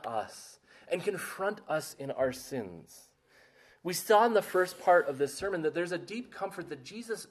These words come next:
knows us, understands us, and sympathizes with us. But he also can look within us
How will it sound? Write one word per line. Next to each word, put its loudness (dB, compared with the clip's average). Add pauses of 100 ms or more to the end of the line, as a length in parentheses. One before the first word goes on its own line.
knows 0
us, -8 (520)
understands -4
us, -8 (340)
and -4
sympathizes -4
with -6 (100)
us. -12 (840)
But 4
he 0
also 0
can 0
look 0
within -4
us 0